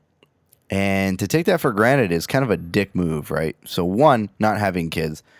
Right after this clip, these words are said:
be kind of like a, an asshole thing to do to the world. But there is another side to it. If you're truly not ready, and if you truly don't feel like you can be that person that you need to be for your kids, don't do it.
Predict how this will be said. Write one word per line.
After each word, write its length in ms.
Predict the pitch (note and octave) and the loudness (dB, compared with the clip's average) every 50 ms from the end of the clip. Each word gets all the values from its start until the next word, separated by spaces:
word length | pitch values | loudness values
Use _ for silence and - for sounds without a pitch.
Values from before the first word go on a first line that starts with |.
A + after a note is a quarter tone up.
| - - _ _ _ _ | -20 -20 _ _ _ _
be 120 | - G#2 F#2 | -8 -6 -4
kind 180 | - A2 G2+ | -2 -2 -2
of 60 | G2 | -2
like 240 | F2+ F2+ F2 F2 - | -2 -2 -4 -4 -4
a, 300 | D#2+ E2 D#2 C2 A1 - - | -4 -4 -2 -4 -4 -6 -4
an 100 | _ G2 | _ 0
asshole 380 | A2 B2 C3+ C3 - - G2 F2 | 2 2 2 2 0 -4 -4 -4
thing 220 | - F2+ E2+ E2+ | -2 -4 -6 -4
to 60 | E2 D#2+ | -6 -6
do 200 | D#2+ E2+ E2 D#2+ | -4 -4 -4 -4
to 100 | E2 E2 | -4 -4
the 80 | E2 E2 | -2 0
world. 320 | G2 G#2 G2 D2+ D2 - _ _ | 0 0 0 0 -2 -6 _ _
But 240 | E3 E3+ A#2+ - _ _ _ _ _ _ _ _ _ - | 4 4 4 2 _ _ _ _ _ _ _ _ _ -6
there 140 | E2+ E2+ | -4 -2
is 120 | F#2 G2+ G#2+ | -2 -2 -2
another 380 | A#2 F#2+ A2+ A2+ B2 C3+ C3 B2+ | -2 -2 0 0 0 0 -2 -2
side 280 | - - D#3 G3 F#3 - | -2 -2 -2 -4 -2 -4
to 100 | - E2 | -4 -4
it. 100 | C#2+ - - - - - - - _ _ | -4 -6 -8 -18 -20 -20 -20 -20 _ _
If 180 | - D3 D3 - | -2 -2 0 0
you're 220 | F#3 F3+ D#3 C3+ | 0 0 0 -2
truly 500 | - _ - - - D3 E3+ G3 G3+ C#3 | -4 _ -6 -2 0 0 0 2 0 0
not 280 | G#2+ A2 A#2+ C3+ - - | 0 0 0 0 -2 -2
ready, 420 | - F#2 F2+ F#2+ A#2 D3+ G3 A#3 G3 _ _ _ _ _ _ _ | -2 -2 0 0 -2 -2 -4 -6 -8 _ _ _ _ _ _ _
and 100 | - G#2+ | -2 -2
if 140 | A#2+ A#2 G#2+ | -2 -2 -2
you 100 | A#2 A2 | -4 -4
truly 380 | G2 - - C3+ C#3 C#3+ C#3 B2+ | -4 -2 -2 0 2 2 2 2
don't 220 | B2 B2 - - | 2 0 0 -4
feel 280 | - - - A#2+ A#2+ C3 | -8 -4 -2 -2 0 0
like 240 | C#3 B2+ A2 F#2+ | -2 -4 -4 -4
you 160 | G2+ G#2+ A2+ A2+ | -4 -4 -4 -2
can 240 | - A#2 G2 F#2+ | -4 -4 -4 -2
be 160 | E2+ F#2 F#2+ G#2 | -2 -2 0 0
that 280 | G#2 G#2+ G2+ - - | 2 0 0 -2 -4
person 400 | - - F#2+ G#2+ - - B2+ A#2+ | -6 -6 -6 -4 -6 -6 -6 -4
that 180 | G#2+ F#2 - - | -4 -4 -4 -4
you 160 | G2 F#2+ F#2 | -4 -2 -2
need 260 | F#2 F2+ F#2+ G#2 A2+ | 0 0 0 -2 0
to 100 | - B2 | -2 -2
be 160 | G2 G#2+ A2 | -2 -2 -2
for 160 | A2+ - - G#2+ | -4 -4 -6 -6
your 200 | G2+ G2+ F#2+ F#2 | -4 -4 -4 -4
kids, 420 | - - A2 A#2 C#3 D3+ - - _ _ _ - - _ _ _ | -2 -2 -2 -2 -2 -6 -10 -18 _ _ _ -20 -20 _ _ _
don't 300 | - C3+ C3+ C3+ F2 A#2+ | 2 2 2 2 0 0
do 100 | C#3 D3 | 2 2
it. 180 | G#2 - - | 2 0 -2